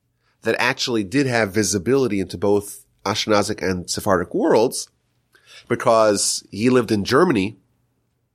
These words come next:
but he was on a, on a trip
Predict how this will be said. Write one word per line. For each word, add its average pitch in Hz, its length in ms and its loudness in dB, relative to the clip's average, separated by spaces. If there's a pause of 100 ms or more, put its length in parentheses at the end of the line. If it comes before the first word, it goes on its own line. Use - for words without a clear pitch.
(720)
but 101 160 2
he 110 120 0
was 104 920 2
on 104 240 4
a, 95 40 2
on 82 680 -2
a 71 60 -4
trip - 460 0